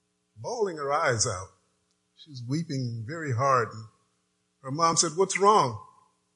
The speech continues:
And she said, "Well, the honeymoon was great, but we got home and he started using all this foul language."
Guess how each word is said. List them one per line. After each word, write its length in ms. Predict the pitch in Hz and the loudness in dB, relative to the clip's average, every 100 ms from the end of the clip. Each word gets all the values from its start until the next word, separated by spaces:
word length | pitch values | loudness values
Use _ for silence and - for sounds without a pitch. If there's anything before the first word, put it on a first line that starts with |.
| _ _ _ _ _ _ _ _ _ _ - _ _ _ | _ _ _ _ _ _ _ _ _ _ -20 _ _ _
And 140 | 120 - | -16 -10
she 140 | 139 | 0
said, 180 | 135 135 | 0 0
"Well, 120 | 131 135 | -2 2
the 120 | 131 | 4
honeymoon 500 | 185 226 190 175 151 | 6 6 2 0 -2
was 160 | 139 | -4
great, 460 | 113 147 190 175 - | -4 0 2 2 0
but 100 | 131 | -12
we 160 | 135 147 | -12 -6
got 240 | 151 143 | -4 -2
home 300 | 127 180 156 | -6 -12 -12
and 120 | 120 | -12
he 80 | 147 | 0
started 440 | - 156 156 139 | 0 0 -6 -8
using 280 | 147 156 135 | -12 -12 -12
all 180 | 139 143 | -12 -12
this 140 | 131 - | -10 -10
foul 340 | 147 151 160 135 | -8 -6 -6 -8
language." 680 | 151 175 101 98 87 - | -10 -16 -18 -18 -16 -18